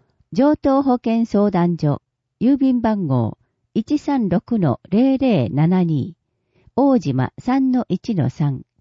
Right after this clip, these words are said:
電話三六三七六五二一、ファックス三六三七六六五一。検査日時、一月十四日火曜九時から。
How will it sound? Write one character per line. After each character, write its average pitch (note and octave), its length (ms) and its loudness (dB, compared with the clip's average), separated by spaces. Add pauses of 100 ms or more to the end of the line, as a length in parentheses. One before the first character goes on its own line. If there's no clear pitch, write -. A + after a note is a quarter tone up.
(400)
電 G3+ 260 0
話 E3 200 -4 (380)
三 C#4+ 340 -2
六 C#4 300 0
三 G#3 340 -2
七 E3+ 380 -2
六 A3 340 0
五 G3 260 0
二 E3+ 360 0
一、 D3 360 -6 (480)
フ - 120 -6
ァ - 20 -2
ッ C4 40 -4
ク - 100 -18
ス - 280 -6 (220)
三 C#4 380 -2
六 C4+ 260 -2
三 F#3+ 340 -2
七 D#3 340 0 (200)
六 A3 320 0
六 C4+ 320 -2
五 F#3+ 340 0
一。 - 360 -8 (960)
検 C#4 260 0
査 B3+ 160 -2
日 A3+ 300 -4
時、 - 220 -8 (380)
一 G3 220 -4
月 C#4 300 -2
十 C#4 220 -2
四 D#3+ 280 0
日 A#2 140 -6
火 F3+ 200 -4
曜 D#3+ 300 -2 (160)
九 C#4 140 -2
時 G3+ 140 -4
か A#2+ 160 -6
ら。 - 160 -8